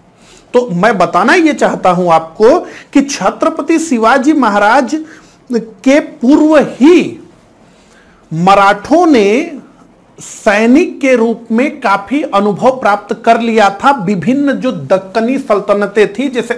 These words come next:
अहमदनगर, बीजापुर, इनमें जो है सैनिक सेवा वो दे रहे थे। किलेदार, जागीरदार मराठे हो गए थे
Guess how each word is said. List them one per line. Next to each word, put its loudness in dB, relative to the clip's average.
अहमदनगर, -2
बीजापुर, -2
इनमें 2
जो 2
है 2
सैनिक 0
सेवा 2
वो 0
दे 0
रहे 2
थे। -4
किलेदार, 2
जागीरदार 2
मराठे 2
हो 2
गए 4
थे -2